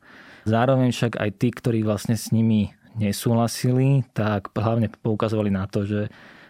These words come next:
predstaviteľom Tretej ríše sa nedá dôverovať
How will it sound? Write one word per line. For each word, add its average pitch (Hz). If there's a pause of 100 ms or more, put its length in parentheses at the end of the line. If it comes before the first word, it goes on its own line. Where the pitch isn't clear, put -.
predstaviteľom 110
Tretej 107
ríše 104
sa -
nedá 104
dôverovať 101